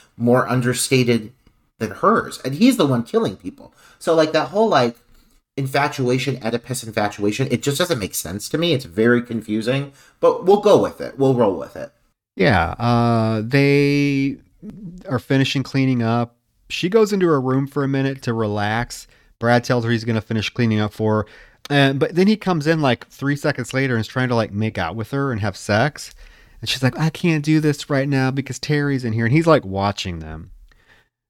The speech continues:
Speaker 2: And then she's like, "I just need to, I, I'm gonna just start straightening up the place. I need to relax."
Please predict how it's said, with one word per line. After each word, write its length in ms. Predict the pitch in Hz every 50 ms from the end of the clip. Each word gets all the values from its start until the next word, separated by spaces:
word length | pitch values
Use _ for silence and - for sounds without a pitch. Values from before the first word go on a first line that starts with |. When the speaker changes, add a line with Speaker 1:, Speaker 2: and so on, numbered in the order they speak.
| _ -
Speaker 2:
And 140 | 120 117 123
then 140 | 127 120
she's 240 | - - 135 127 117
like, 240 | 123 117 110 - - -
"I 140 | 143 165 156
just 220 | 143 - - -
need 160 | 143 135 127
to, 100 | 139 -
I, 140 | 143 143 147
I'm 180 | 156 143 139 147
gonna 180 | 165 156 147
just 160 | 127 139 127
start 200 | - - 127 113
straightening 320 | - - - 127 113 101 104
up 100 | 98 -
the 80 | -
place. 340 | 90 - - 92 90 85 -
I 140 | 104 101 104
need 180 | 107 110 107 107
to 80 | 104
relax." 640 | 101 104 101 98 95 95 95 95 - - - -